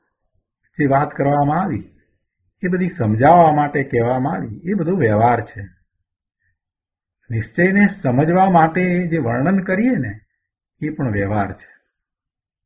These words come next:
હું ભગવાન આત્મા ત્રિકાળ જ્ઞાયક, જ્ઞાયક, જ્ઞાયક છું એમ જ્યારે કહેવામાં આવે અને એવા વિકલ્પમાં રહીએ તો એ પણ નિશ્ચય સ્વરૂપમાં ઠરવારૂપ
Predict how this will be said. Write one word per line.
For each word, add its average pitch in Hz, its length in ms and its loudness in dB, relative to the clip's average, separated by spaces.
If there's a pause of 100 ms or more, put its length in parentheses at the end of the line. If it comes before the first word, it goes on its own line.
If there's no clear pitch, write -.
(880)
હું 131 220 0
ભગવાન 135 400 2
આત્મા 139 340 0
ત્રિકાળ 131 460 -2
જ્ઞાયક, 120 360 -2
જ્ઞાયક, 117 400 -4
જ્ઞાયક 120 400 -2
છું 117 360 -8 (1200)
એમ 175 240 4
જ્યારે 170 320 6
કહેવામાં 151 520 2
આવે 160 260 2
અને 147 220 -4
એવા 180 680 2
વિકલ્પમાં 175 560 0
રહીએ 156 340 2 (720)
તો 160 180 4
એ 170 140 2
પણ 143 380 -2 (1120)
નિશ્ચય 123 380 -2
સ્વરૂપમાં 170 480 0
ઠરવારૂપ 160 840 2